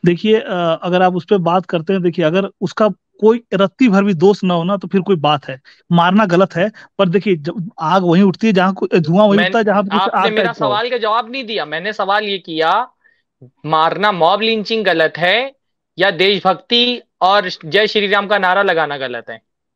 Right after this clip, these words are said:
Speaker 1: देखिए, अब मैं बता रहा हूँ कहाँ मारना जायज है। अगर वो गद्दार है, उसने कई लोगों को खून
Speaker 2: अरे
Speaker 1: किया
Speaker 2: नहीं,
Speaker 1: है,
Speaker 2: अब
Speaker 1: कुछ
Speaker 2: मैं
Speaker 1: ने-
Speaker 2: गद्दार की बात ही नहीं कर रहा, मैं, मैं आम लोगों की बात कर रहा हूँ, आम लोगों की बात कर रहा हूँ, आम लोगों की जो मॉब लिंचिंग होती है,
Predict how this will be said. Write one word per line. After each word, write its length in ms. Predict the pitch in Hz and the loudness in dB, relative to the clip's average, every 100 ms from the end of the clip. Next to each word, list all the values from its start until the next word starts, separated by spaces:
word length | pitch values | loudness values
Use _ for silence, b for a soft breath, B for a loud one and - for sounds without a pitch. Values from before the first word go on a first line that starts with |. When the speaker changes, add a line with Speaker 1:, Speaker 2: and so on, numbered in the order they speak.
| _ - | _ 0
Speaker 1:
देखिए, 380 | 170 160 170 151 | 0 0 -2 -4
अब 360 | - _ - | -8 _ -2
मैं 140 | 165 175 | 2 4
बता 160 | 165 | 4
रहा 60 | 170 | 0
हूँ 60 | 160 | 0
कहाँ 240 | 156 170 | 0 0
मारना 260 | 156 160 156 | 0 0 0
जायज 340 | 156 143 131 | 0 -2 -2
है। 140 | 151 170 B B B | -8 -10 B B B
अगर 220 | 156 170 190 | -2 2 2
वो 160 | 190 | 2
गद्दार 520 | 160 156 143 160 170 | 2 0 2 2 2
है, 240 | 160 180 190 _ | 2 0 0 _
उसने 260 | 170 180 175 | -6 -2 -2
कई 140 | - 165 | 2 2
लोगों 260 | 175 165 | 2 -2
को 100 | 156 | -4
खून 160 | - 180 | 0 2
Speaker 2:
अरे 160 | 196 247 | 2 2
Speaker 1:
किया 120 | 165 | 2
Speaker 2:
नहीं, 120 | 165 | 2
Speaker 1:
है, 60 | 165 | -2
Speaker 2:
अब 180 | 175 | -4
Speaker 1:
कुछ 100 | 180 | -2
Speaker 2:
मैं 80 | 214 | -4
Speaker 1:
ने- 140 | 214 185 | -4 -6
Speaker 2:
गद्दार 340 | 185 208 240 | -2 -2 -2
की 120 | 240 | -2
बात 220 | 220 220 | -2 -2
ही 60 | 247 | -2
नहीं 120 | 247 | -2
कर 120 | 214 | -2
रहा, 140 | 175 165 | -2 -4
मैं, 160 | 139 | -4
मैं 140 | 131 190 | -6 -2
आम 240 | 202 226 | 0 2
लोगों 220 | 233 240 | 4 4
की 120 | 214 226 | 2 0
बात 240 | 180 - | -2 -2
कर 120 | 143 | -6
रहा 120 | 120 117 | -8 -12
हूँ, 100 | - | -6
आम 220 | 175 226 220 | 0 0 2
लोगों 240 | 214 202 | 0 0
की 140 | 180 | -2
बात 220 | 160 151 - | -2 -2 0
कर 100 | 147 | -2
रहा 120 | 160 | 0
हूँ, 100 | 226 | 0
आम 260 | 196 185 208 | 2 0 0
लोगों 220 | 208 208 | 0 0
की 100 | 202 | 0
जो 100 | 196 | -2
मॉब 240 | 165 165 | 0 0
लिंचिंग 360 | 165 156 143 151 | -2 -6 -8 -4
होती 260 | 143 139 139 | -4 -2 0
है, 360 | 156 190 233 | 2 2 -2